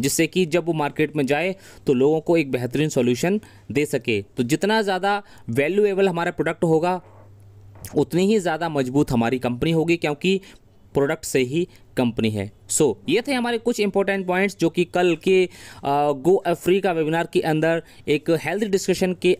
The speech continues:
according जो है, एस मुफारिद सर ने एक दूसरे के साथ शेयर किए और वहाँ पे बहुत सारे जो लोग बैठे हुए थे, उन्होंने भी अपनी, अपनी शेयरिंग को ज़रूर रखा। बैक ऑफिस के अंदर आप जाना मत भूलिए, क्योंकि ये सारी की सारी जो समरी है, हमारे बैक ऑफिस के अंदर जो है,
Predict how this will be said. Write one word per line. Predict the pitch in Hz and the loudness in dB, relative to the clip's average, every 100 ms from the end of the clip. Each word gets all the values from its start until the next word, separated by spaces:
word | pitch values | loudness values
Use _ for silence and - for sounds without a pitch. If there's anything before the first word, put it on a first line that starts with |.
| - | -2
according | 131 151 165 170 | -4 -4 -2 0
जो | 160 | 2
है, | 156 165 139 | 2 0 -2
एस | 147 143 | -4 -4
मुफारिद | 135 127 123 | -2 -2 0
सर | 131 | 0
ने | 131 | 0
एक | - 127 | -2 0
दूसरे | 127 120 127 | 0 0 0
के | 127 | 0
साथ | 120 113 | 0 -2
शेयर | - 151 | 0 -2
किए | 147 156 | 0 0
और | 156 139 | 0 0
वहाँ | 117 117 | -2 -2
पे | 127 | -2
बहुत | 120 110 131 | -2 -2 -2
सारे | 139 131 | 0 0
जो | 127 123 | 2 2
लोग | 120 110 | 2 0
बैठे | 113 156 | -2 0
हुए | 151 156 | 0 2
थे, | 156 | 0
उन्होंने | 147 165 190 190 | 0 0 0 2
भी | 180 | 0
अपनी, | - 143 | 0 -2
अपनी | 131 139 | -2 -4
शेयरिंग | - 120 117 | 0 -2 0
को | 156 202 - - - - | 0 0 -2 -16 -8 -2
ज़रूर | 117 120 113 | 2 2 2
रखा। | 113 - 98 95 - - - | 0 -2 -6 -8 -16 -16 -4
बैक | 175 | -2
ऑफिस | 233 233 254 | 0 -2 -2
के | 262 | -2
अंदर | 247 214 220 - | -2 0 0 -2
आप | 180 160 | -6 -2
जाना | 170 170 | -2 0
मत | 165 165 | -2 -2
भूलिए, | 156 185 196 | 0 2 2
क्योंकि | 185 165 160 | 0 -4 -2
ये | 147 156 170 - - - | 0 2 2 0 -8 -6
सारी | - 185 | -2 -2
की | 214 | 0
सारी | 220 202 190 | -2 0 0
जो | 170 | -2
समरी | - 180 180 196 | 0 0 2 2
है, | 180 180 | 2 -2
हमारे | 147 131 139 | -2 0 0
बैक | 123 123 123 | 0 -2 -2
ऑफिस | 120 135 | -2 -2
के | - | -2
अंदर | 139 123 123 | -2 2 2
जो | 117 123 | 2 2
है, | 139 170 | 2 -2